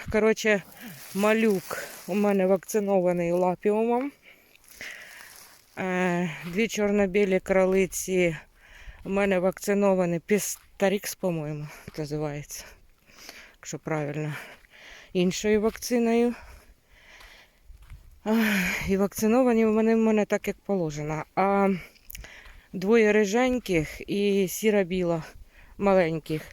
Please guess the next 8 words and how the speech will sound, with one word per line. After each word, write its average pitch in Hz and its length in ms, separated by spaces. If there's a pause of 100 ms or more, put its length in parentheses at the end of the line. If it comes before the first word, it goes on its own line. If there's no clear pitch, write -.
(420)
вони 196 240
вакциновані 214 680
в - 20
мене 202 280
тільки - 260
по 202 200
одному 190 420
разу. 160 300